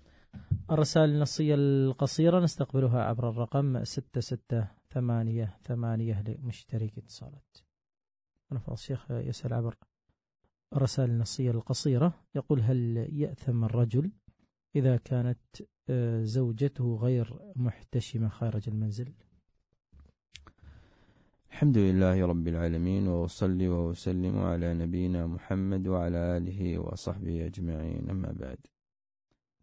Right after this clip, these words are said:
Speaker 2: فإن الله سبحانه وتعالى جعل القوامة في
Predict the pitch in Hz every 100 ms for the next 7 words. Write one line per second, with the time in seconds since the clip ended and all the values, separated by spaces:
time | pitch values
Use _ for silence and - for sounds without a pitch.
0 | - - _ _ _ _ _ _ _ 131
1 | 151 120 110 107 92 - - 101 95 90
2 | 87 90 - 92 92 104 120 - _ _
3 | _ _ _ _ _ - 202 - 98 110
4 | - - - 64 - _ _ _ _ _
5 | _ - 101 98 - 90 92 95 113 117
6 | 120 - 110 - 95 98 104 104